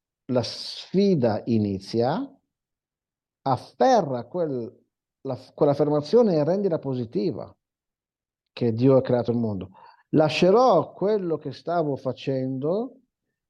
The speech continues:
e mostrerò a Dio che ho fiducia che Egli sa cosa sta facendo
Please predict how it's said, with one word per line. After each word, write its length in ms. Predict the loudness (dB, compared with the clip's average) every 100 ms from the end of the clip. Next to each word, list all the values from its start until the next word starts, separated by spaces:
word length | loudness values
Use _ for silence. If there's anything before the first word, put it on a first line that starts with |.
| _
e 100 | -6
mostrerò 760 | -2 -2 -2 0 2 4 4 2
a 100 | -2
Dio 420 | -4 -4 -2 -4
che 140 | -4
ho 100 | -6
fiducia 580 | -6 -8 -6 -6 -6 -6
che 200 | -2 -2
Egli 760 | 0 0 0 -2 -4 -6 -6 -8
sa 360 | -8 -6 -6
cosa 280 | -2 -2 -2
sta 180 | -4 -6
facendo 720 | -6 0 0 0 -4 -10